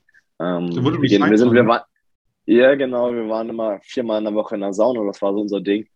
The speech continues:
Speaker 1: Und, äh, das, äh, ist auch ganz schön in Dresden, äh, in Berlin. So.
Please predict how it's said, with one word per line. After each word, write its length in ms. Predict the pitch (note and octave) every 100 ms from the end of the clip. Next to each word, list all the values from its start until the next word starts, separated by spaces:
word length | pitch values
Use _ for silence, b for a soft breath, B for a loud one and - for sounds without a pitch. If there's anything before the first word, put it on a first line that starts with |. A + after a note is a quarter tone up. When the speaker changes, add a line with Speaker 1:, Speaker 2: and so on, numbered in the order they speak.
| _ _ _ -
Speaker 1:
Und, 420 | F#2 F2+ F2+ F2
äh, 400 | F2 F2 F2 E2+ -
das, 260 | - E2+ -
äh, 320 | E2 D#2+ D#2+ - _ _ _ _ _ _ -
ist 140 | C3
auch 160 | C#3 C3+
ganz 180 | C#3 -
schön 120 | B2+
in 80 | A2+
Dresden, 380 | G2+ A2+ - - _ _ _ _ _
äh, 240 | A2+ A2+ G#2+ G#2+
in 100 | G#2
Berlin. 300 | F#2+ G2+ F#2+ _ _ _ _ -
So. 160 | G1+